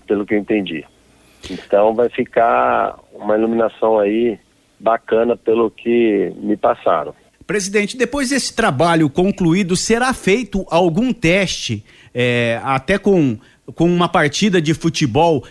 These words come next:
Speaker 2: antes do início do Campeonato Paranaense, pra se fazer todas as regulagens necessárias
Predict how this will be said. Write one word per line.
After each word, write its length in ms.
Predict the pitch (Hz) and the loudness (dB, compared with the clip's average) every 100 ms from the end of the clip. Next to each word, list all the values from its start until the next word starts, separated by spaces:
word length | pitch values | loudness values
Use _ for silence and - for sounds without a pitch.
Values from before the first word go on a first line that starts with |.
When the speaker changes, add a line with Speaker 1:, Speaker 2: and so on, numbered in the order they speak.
| - _ | -18 _
Speaker 2:
antes 340 | 220 262 - 180 | 0 0 0 -2
do 140 | 196 | 0
início 640 | 202 180 196 180 - 160 | 2 2 2 0 0 0
do 220 | 139 160 143 | 2 2 2
Campeonato 580 | 175 170 156 156 151 | 0 0 0 -2 -4
Paranaense, 720 | 139 160 156 147 165 170 - - - - - | -2 0 0 2 2 0 -2 -10 -20 -12 -2
pra 200 | 190 196 | 0 0
se 200 | - 240 | -2 -2
fazer 480 | 247 180 214 202 | 0 2 0 0
todas 400 | - 254 233 175 | 2 2 0 0
as 160 | 196 - | 0 0
regulagens 800 | 147 220 214 175 190 165 170 135 | 0 0 0 2 2 2 2 2
necessárias 1040 | 165 208 214 180 - 165 202 170 123 - | 0 0 0 -2 0 0 2 0 -4 -8